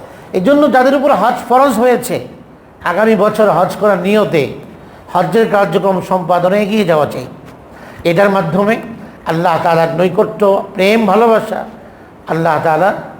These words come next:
বান্দাকে দান করেন। সর্বোচ্চ প্রেম, ইশক, এটার প্রকাশ হয় আল্লাহর ঘরে হজ সম্পাদনের আমলের মধ্যে।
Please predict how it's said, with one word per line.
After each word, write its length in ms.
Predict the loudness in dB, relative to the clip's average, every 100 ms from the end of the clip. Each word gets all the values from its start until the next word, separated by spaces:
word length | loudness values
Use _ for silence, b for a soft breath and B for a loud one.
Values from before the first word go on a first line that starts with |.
| -16
বান্দাকে 540 | -6 -4 0 -2 0 -4
দান 280 | -2 -4 -4
করেন। 220 | -4 -6 -8 -14 -20 B B B
সর্বোচ্চ 500 | -2 0 2 0 0
প্রেম, 360 | -2 0 0 -2 -6 -16 -20 -6
ইশক, 340 | -4 -4 -6 -14 -18 -20 B B -2
এটার 220 | 2 2 0
প্রকাশ 440 | 0 2 0 0
হয় 160 | -2 -2 -8 -20 -20 -4
আল্লাহর 340 | -2 0 0 0
ঘরে 280 | 2 2 2
হজ 100 | -2 -4 -6
সম্পাদনের 560 | -6 -2 0 0 -2
আমলের 400 | -2 -2 0 0
মধ্যে। 320 | -2 -6 -10